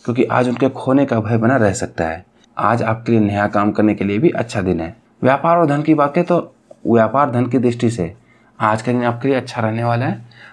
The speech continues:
आज रोजगार के लिए किया गया प्रयास आपका सफल रहेगा। विद्यार्थी की बात करें तो विद्यार्थियों के लिए आज का दिन सामान्य रहने वाला है, मेहनत करें, सफलता मिलेगी आपको।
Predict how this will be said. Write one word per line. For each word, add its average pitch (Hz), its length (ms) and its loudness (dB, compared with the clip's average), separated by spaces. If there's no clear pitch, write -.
आज 123 220 0
रोजगार 117 340 2
के 127 120 0
लिए 131 140 4
किया 127 160 0
गया 120 160 -2
प्रयास 120 340 0
आपका 120 240 -2
सफल - 300 -4
रहेगा। 110 340 0
विद्यार्थी 101 420 2
की 135 100 0
बात 131 180 0
करें 156 100 2
तो 143 60 2
विद्यार्थियों 113 400 0
के 123 80 2
लिए 120 180 0
आज 113 220 -2
का - 20 -14
दिन 123 140 0
सामान्य 117 460 2
रहने 123 220 -6
वाला 127 220 0
है, 214 120 0
मेहनत 104 340 -2
करें, 131 180 -2
सफलता 110 420 -4
मिलेगी 95 380 0
आपको। 160 320 0